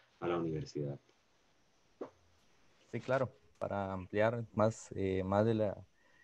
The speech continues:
Speaker 2: de lo que hicimos, eh, lo que, los espacios que se nos abrió la universidad, los espacios que generaron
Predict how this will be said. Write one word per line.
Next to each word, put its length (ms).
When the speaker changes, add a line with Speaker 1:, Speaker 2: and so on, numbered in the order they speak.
Speaker 2:
de 140
lo 140
que 80
hicimos, 600
eh, 320
lo 160
que, 300
los 180
espacios 360
que 120
se 80
nos 100
abrió 200
la 120
universidad, 680
los 100
espacios 460
que 140
generaron 500